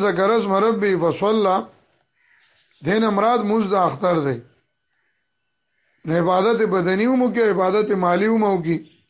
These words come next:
عمر ابن عبدالعزیز رحمت الله علیه با دا آیات لوسته او خلکو ته به اعلان کو <clears throat> چې صدقة الفطر د مانځه نه مخکې را ادا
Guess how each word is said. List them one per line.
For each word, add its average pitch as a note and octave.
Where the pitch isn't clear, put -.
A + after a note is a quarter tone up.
عمر G#3
ابن A3+
عبدالعزیز G3
رحمت F#3+
الله F3
علیه F#3+
با F#3
دا E3+
آیات A#3
لوسته G3
او A3+
خلکو G3+
ته F#3
به E3+
اعلان F#3+
کو G3+
<clears throat> -
چې A#3
صدقة G3
الفطر A3
د D#3+
مانځه F3+
نه A3
مخکې G#3
را F3
ادا F#3